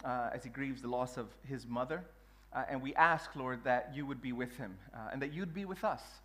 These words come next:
Help us to become more aware. Help us to become more present of what you are doing. And we ask, I ask, Lord, that you would help me to forget the things that are not gonna be helpful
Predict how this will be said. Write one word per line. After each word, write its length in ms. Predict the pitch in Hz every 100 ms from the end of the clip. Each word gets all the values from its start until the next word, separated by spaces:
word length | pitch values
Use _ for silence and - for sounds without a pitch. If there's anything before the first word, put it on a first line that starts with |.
| - - -
Help 180 | 180 175
us 100 | 185
to 100 | -
become 320 | 147 - 175
more 200 | 160 151
aware. 460 | 143 123 139 160 185
Help 240 | 160 160
us 80 | 160
to 80 | 156
become 320 | 143 - 165
more 160 | 151 143
present 480 | - 160 160 190 -
of 100 | 131
what 160 | 131
you 180 | 147 135
are 60 | 113
doing. 400 | 131 139 196 220 - - - - - -
And 100 | 135
we 140 | 143
ask, 340 | 156 160 160 -
I 100 | 156
ask, 360 | 147 135 131
Lord, 160 | 143 131
that 100 | 135
you 80 | 143
would 100 | 135
help 200 | 160 165
me 80 | 156
to 100 | -
forget 320 | 147 135 147
the 80 | 139
things 340 | - 143 147
that 120 | 139 127
are 60 |
not 200 | 131 131
gonna 100 | 139
be 140 | 117 107
helpful 480 | 131 - - 180